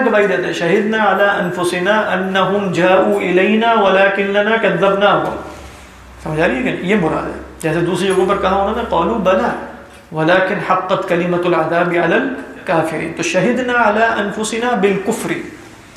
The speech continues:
وتکذیب الرسل، بات واضح؟ تو پھر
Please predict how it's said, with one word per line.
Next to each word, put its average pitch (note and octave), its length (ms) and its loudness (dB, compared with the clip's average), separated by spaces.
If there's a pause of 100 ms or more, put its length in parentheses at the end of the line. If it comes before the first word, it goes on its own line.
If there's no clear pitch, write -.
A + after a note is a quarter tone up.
(120)
وتکذیب F3 520 0
الرسل، E3 580 -2 (1040)
بات E3 160 -2
واضح؟ F#3 200 2 (1800)
تو G3 80 -4
پھر G3+ 120 -2